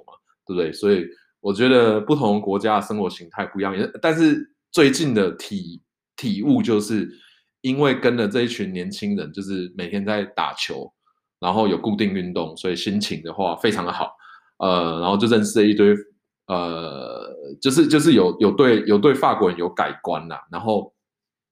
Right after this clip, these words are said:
我觉得他们的不同的那个，那个世代真的是有差异。然后，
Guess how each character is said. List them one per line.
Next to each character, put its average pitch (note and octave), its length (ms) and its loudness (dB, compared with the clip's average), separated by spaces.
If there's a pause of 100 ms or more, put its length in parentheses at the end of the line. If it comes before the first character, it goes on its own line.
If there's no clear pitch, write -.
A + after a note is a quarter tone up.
(460)
我 G2+ 120 -2
觉 A#2 140 2
得 C3 60 4
他 C#3+ 140 0
们 C3 100 -2
的 A2+ 80 2
不 D3 160 -2
同 F2+ 300 -6
的 F#2 80 -2
那 G#2 160 -2
个， F2 380 -6 (480)
那 A#2 80 -2
个 G#2+ 80 2
世 G#2+ 240 -6
代 G#2 160 0
真 F#2+ 180 -4
的 E2 80 -6
是 G2 140 -10
有 D#2 100 -8
差 E2 320 -8
异。 E2+ 160 -12
然 F#2+ 100 -6
后， A2 540 0